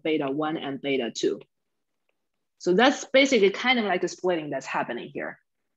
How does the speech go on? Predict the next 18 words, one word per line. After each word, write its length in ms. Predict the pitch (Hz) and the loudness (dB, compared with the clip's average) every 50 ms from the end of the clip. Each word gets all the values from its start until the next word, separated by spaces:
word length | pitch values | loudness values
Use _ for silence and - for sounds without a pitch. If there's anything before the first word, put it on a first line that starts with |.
| _ _ _ _ _ _ _ _ _ _ | _ _ _ _ _ _ _ _ _ _
That, 280 | 175 170 143 139 135 - _ _ _ _ _ - 175 | -6 -4 -4 -4 -6 -10 _ _ _ _ _ -6 -4
I 40 | |
mean, 200 | 180 170 160 151 - - | -4 -2 -4 -6 -10 -4
one 200 | - 196 208 220 | 0 2 2 4
way 120 | 220 208 196 | 4 4 4
to, 120 | 190 214 190 | 4 2 0
to 400 | - - - - - - 214 180 | -2 -2 -8 -8 0 0 0 2
view 240 | 156 208 233 233 | 4 2 2 4
this 240 | 208 175 170 170 170 | 6 4 4 4 2
as 240 | - 156 151 147 - | 0 0 0 -2 -4
splitting 420 | - - 190 190 160 151 143 104 | -8 -4 -2 -2 -2 -2 -6 -8
is 180 | 139 139 139 - | -10 -10 -8 -8
to 220 | 147 143 143 147 | -6 -4 -4 -2
view 220 | 143 156 175 170 147 | 2 4 4 4 4
this 180 | 151 143 139 | 2 0 -2
as 140 | 151 147 147 | -4 -6 -6
an 160 | 147 143 - - | -6 -6 -4 -2
in-, 140 | 147 175 | -2 -2